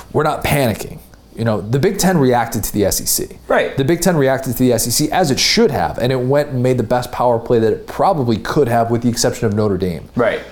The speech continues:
Speaker 1: Which, as we found out today, uh, Dennis Dodd reported for C B S that they are trying to get, they're targeting. That's a great verb. That's like, that's such a Woj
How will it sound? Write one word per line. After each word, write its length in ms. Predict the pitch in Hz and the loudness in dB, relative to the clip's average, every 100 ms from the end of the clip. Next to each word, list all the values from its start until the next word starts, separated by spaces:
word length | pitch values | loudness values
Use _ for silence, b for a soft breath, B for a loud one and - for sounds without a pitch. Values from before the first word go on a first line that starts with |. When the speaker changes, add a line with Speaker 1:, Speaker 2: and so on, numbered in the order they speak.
| B | B
Speaker 1:
Which, 220 | 113 113 | -2 -2
as 200 | - 123 | -2 -2
we 80 | 107 | 0
found 320 | 104 123 110 | 0 0 0
out 200 | 107 92 | 0 0
today, 520 | - 123 120 113 110 - | 0 2 4 4 0 -2
uh, 240 | 104 92 | 0 0
Dennis 320 | 85 120 104 | 0 0 0
Dodd 220 | - 107 101 | 0 0 0
reported 460 | 95 117 104 95 | -2 0 2 0
for 320 | - 104 92 | 0 0 0
C 180 | 85 - | 0 -2
B 140 | 98 101 | 0 0
S 400 | 95 - - B B B | 0 -2 -6 B B B
that 160 | 101 - | -4 2
they 180 | 117 113 | 2 4
are 200 | 104 92 | 2 0
trying 640 | - 123 113 117 110 104 | -2 0 0 2 0 -2
to 380 | - 110 101 98 | -2 0 2 0
get, 500 | 92 113 104 - - - B B | 0 0 0 -2 -8 -12 B B
they're 80 | |
targeting. 680 | 104 - - 196 147 80 67 - - | -2 -2 0 2 2 -2 -6 -16 -20
That's 140 | - - | -10 -8
a 40 | |
great 280 | - 104 92 | -2 -2 -2
verb. 320 | 82 82 78 - | -2 -4 -6 -6
That's 180 | 120 165 | -2 0
like, 120 | 135 | -2
that's 240 | 113 120 - | 0 -2 -2
such 180 | 131 | -2
a 60 | 123 | -2
Woj 680 | 92 85 87 90 90 - | -2 -2 -2 -2 -4 -6